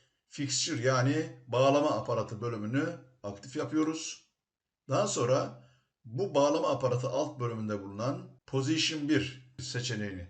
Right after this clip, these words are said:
tıklıyoruz. Bir nolu referans noktasına göre tanımlama işlemini yapacağız.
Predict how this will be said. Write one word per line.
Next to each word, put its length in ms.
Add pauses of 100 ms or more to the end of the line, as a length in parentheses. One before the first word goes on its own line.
(160)
tıklıyoruz. 800 (680)
Bir 240
nolu 300
referans 440
noktasına 420
göre 280
tanımlama 440
işlemini 360
yapacağız. 840